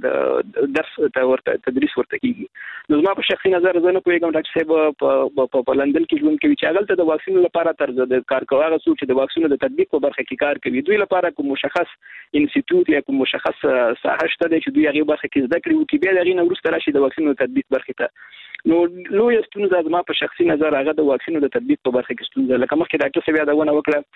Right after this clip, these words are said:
سره له دې چې د واکسینو په ویال باندې اوس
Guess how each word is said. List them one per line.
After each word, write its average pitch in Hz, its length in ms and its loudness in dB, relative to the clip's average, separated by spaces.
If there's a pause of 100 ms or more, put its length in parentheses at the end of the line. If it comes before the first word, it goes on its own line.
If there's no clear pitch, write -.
(260)
سره 180 180 2
له 185 80 0
دې 180 160 2
چې 170 100 0
د 160 80 2
واکسینو 170 340 0 (100)
په 147 180 4
ویال 170 300 2
باندې 156 200 0
اوس 151 160 2